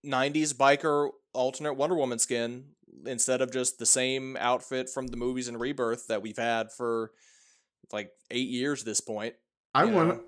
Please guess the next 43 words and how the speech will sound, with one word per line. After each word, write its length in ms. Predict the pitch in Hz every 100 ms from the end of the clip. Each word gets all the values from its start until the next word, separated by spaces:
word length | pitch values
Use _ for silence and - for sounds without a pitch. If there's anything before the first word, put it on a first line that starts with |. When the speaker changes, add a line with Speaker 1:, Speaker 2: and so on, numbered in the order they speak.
| - -
Speaker 2:
I 80 | 156
want 240 | 196 170
her 120 | 160
cool, 460 | - 160 143 135 131
um, 300 | 127 120 113
Hawk 280 | 120 127 127
armor. 500 | 107 107 107 113 - _ _ _ _ _ _
That 200 | 131 131
would 140 | 147 131
be 100 | 131
Speaker 1:
Oh, 220 | 120 120
like 40 | 110
Speaker 2:
really 140 | 110
Speaker 1:
the 60 | 110
Speaker 2:
cool. 60 | 113
Speaker 1:
gold, 180 | 120 120
the 60 |
golden 340 | 117 123 113 113
eagle 340 | 117 123 123
shit? 320 | 123 139 135 131 -
Speaker 2:
Yeah. 1120 | 120 131 127 123 127 127 127 127 127 127 123
Speaker 1:
Yeah. 420 | 95 92 90 87 - - -
Side 300 | - 233 247
note, 120 | 202 185
Wonder 200 | 208 220
Woman 300 | 226 226 214
works 240 | 160 156
better 160 | 151 139
with 100 | 127
an 80 | 113
axe 300 | 107 95 -
than 140 | 110
a 60 | 101
sword. 300 | 104 92 90
I'm 80 |
just 120 | 101 -
putting 160 | 92
that 160 | 80 71
out 160 | 65 -
there. 220 | 64 - _ _ _ _
Speaker 2:
Honest-, 320 | 196 311 311 -
honestly 380 | 185 240 247 233
true. 480 | - 143 123 143